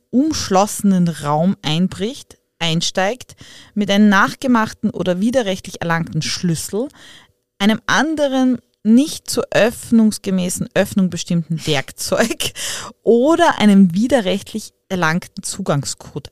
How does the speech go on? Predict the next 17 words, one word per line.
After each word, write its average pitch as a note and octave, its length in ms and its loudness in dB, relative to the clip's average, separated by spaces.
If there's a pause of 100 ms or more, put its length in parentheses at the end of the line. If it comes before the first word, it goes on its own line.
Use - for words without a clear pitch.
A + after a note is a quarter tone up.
eindringt. - 920 -12 (680)
Ein F#3 120 0
Behältnis G3 540 2
aufbricht, F#3 800 -2 (300)
eben F3 200 0
mit E3 180 -4
den D#3+ 140 0
Mitteln, A#3 440 0 (540)
oder A3 300 4
eine A3 180 2
Sperrvorrichtung D#3 800 -4
aufbricht F#3+ 800 -6 (640)
oder C#4 640 4
auch A3+ 320 2
eine A#3 200 0
Zugangssperre A3+ 1080 -2
außer F#3 360 -2